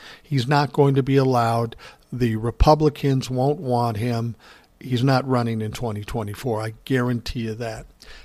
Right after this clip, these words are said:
Now, in statements on his personal social media platform, Trump has continued to lie about the election and the January sixth House Select Committee's work, calling it a hoax.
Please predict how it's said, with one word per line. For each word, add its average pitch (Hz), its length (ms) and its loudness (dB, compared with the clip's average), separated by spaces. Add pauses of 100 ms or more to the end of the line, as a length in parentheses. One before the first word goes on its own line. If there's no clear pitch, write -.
Now, 143 140 2
in 143 60 0
statements 208 540 2
on 156 120 2
his 143 120 -2
personal 160 480 0
social 165 560 2
media 135 420 2
platform, 120 600 -2
Trump 147 300 -2
has 131 120 -6
continued 143 640 0
to 139 100 4
lie 131 240 6
about 123 300 0
the 127 100 0
election 139 480 0 (360)
and 135 140 2
the 127 100 4
January 123 580 2
sixth - 400 0
House 127 280 0
Select 127 340 0
Committee's 113 540 -2
work, 120 540 -2 (260)
calling 135 460 2
it 123 140 -2
a 107 80 -2
hoax. - 800 -4